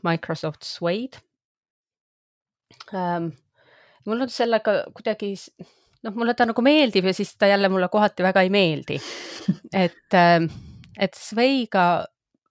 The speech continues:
väga selgelt ma jällegi ütlen, et kasuta malle,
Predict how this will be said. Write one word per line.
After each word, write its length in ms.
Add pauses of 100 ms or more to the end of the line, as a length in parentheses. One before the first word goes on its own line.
(160)
väga 260
selgelt 460
ma 140
jällegi 480
ütlen, 380
et 220 (140)
kasuta 380
malle, 480